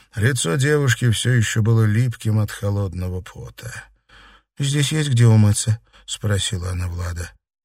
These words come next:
"В конце вагона есть дамская комната", — ответил воин. "Я отлучусь на минутку". "Я тебя провожу", — вызвался Влад. "В туалет?" "Тебе нельзя оставаться одной". Катерина покорно кивнула.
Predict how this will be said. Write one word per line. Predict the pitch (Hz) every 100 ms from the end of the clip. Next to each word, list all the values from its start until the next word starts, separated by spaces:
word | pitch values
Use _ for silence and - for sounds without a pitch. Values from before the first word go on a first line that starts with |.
| _ _
"В | -
конце | 113 113 107
вагона | 147 123 95 127
есть | 160 147 92
дамская | 101 110 143 143
комната", — | 107 98 117 123 147 - - -
ответил | - 113 110 107 107 107
воин. | 104 101 101 _ - _
"Я | 123 127
отлучусь | 135 139 180 -
на |
минутку". | 104 98 101 - 95 _ _ _
"Я | 95 110
тебя | 107 113 113
провожу", — | 117 120 135 127 120 - - -
вызвался | 98 101 90 95 - 95
Влад. | 95 92
"В | -
туалет?" | - 127 120 165 202 - _ _ _ _
"Тебе | - 95 110 110
нельзя | 113 104 82 101 139
оставаться | 143 - 127 135 123 135
одной". | 127 117 120 113 - _ _ _ _ _
Катерина | - 160 170 139 135 131 113
покорно | 98 - 92 90
кивнула. | 85 87 78 76 67 62